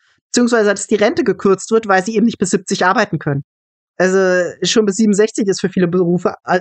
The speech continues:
illusorisch und dann zu sagen, so, ihr müsst zwangsweise bis siebzig arbeiten, das wird nicht pass-, also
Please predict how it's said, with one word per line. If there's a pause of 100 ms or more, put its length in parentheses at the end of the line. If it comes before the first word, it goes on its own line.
illusorisch
und
dann
zu
sagen,
so,
ihr
müsst
zwangsweise
bis
siebzig
arbeiten, (340)
das
wird (100)
nicht
pass-,
also